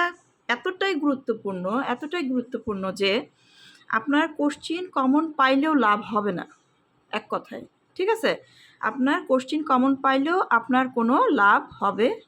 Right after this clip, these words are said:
না। যারা মনে করছেন যে আমার কোশ্চেন পাইলেই আমি একদম ফাটাই ফেলবো, বিষয়টা সেটা হবে না। বিষয়টা তখনই হবে, আপনার পরীক্ষা খুবই ভালো হবে যখন আপনি, আহ, এই টাইম ম্যানেজমেন্টটা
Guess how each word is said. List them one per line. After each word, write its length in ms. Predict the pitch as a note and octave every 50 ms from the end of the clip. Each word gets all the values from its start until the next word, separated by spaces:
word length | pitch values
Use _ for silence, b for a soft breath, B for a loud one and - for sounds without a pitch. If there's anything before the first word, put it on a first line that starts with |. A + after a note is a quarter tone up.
| _ -
না। 180 | A#3+ G3 F3 - - - _ b b b b b b -
যারা 180 | A#3+ A#3+ B3 C4+
মনে 220 | C4+ C#4+ D4+ F4+ F#4
করছেন 340 | F#4 E4+ D4 D4 D#4 C#4 C4+ C4
যে 120 | B3 C4 C4 C4+ - A#3+
আমার 160 | A#3+ B3 C4
কোশ্চেন 400 | C4 C4 C4+ C4+ C4 - C#4+ C#4 C4
পাইলেই 460 | - - B3+ C4 C4 C4+ C#4 D4 C#4+
আমি 260 | C#4 C4+ B3+ B3+ B3 A#3+ A3+ A#3 b b b b b b b
একদম 220 | - G#3+ G#3 B3 B3
ফাটাই 320 | B3 - A#3 A3+ B3+ B3+
ফেলবো, 340 | B3+ - C4 A#3 G3+ G#3 A#3 C4 - - _ _ _
বিষয়টা 280 | B3+ C4 B3 C4 B3 B3+
সেটা 240 | - - A#3+ A3+ A3+ -
হবে 200 | G#3 G3 F#3+ E3
না। 140 | - - - - _ _ b b b b b b b b b b b b
বিষয়টা 340 | - B3+ B3+ E4+ E4+ E4+ A4
তখনই 420 | A4 E4 D#4+ D#4+ - G#4 G4+ G4+
হবে, 320 | F#4+ D#4+ D#4 C4+ A3 A3 A#3 C4
আপনার 320 | C#4 B3+ B3+ C4+ D4 D4+ D#4 D#4 - - _ _
পরীক্ষা 300 | - C#4+ D4 D4 - F4
খুবই 280 | D#4+ - - D#4 G4 F#4+
ভালো 280 | F4 D#4+ D#4+ C4+ C4+ C4+
হবে 220 | C#4 A3+ G#3+ B3 E4 G#4 -
যখন 340 | A#3 A3 G#3+ - C#4 C#4+ F4 A#4+ -
আপনি, 340 | - G#3+ G#3 - A#3+ A#3 C4+ F4+ C5+ D#5 - _ _ _ _ - _ _ b b b b b b b b b _ _ -
আহ, 440 | G#3+ G#3+ G#3+ G3+ G3 G3 G3 G3 F#3+ F#3+ - - G3+
এই 100 | G3 G3 G3 - _
টাইম 240 | - B3+ A#3+ C4 C#4+ C#4+ C4+
ম্যানেজমেন্টটা 600 | B3+ B3 A#3+ A#3+ A#3+ B3 A#3 A#3 A3+ - C4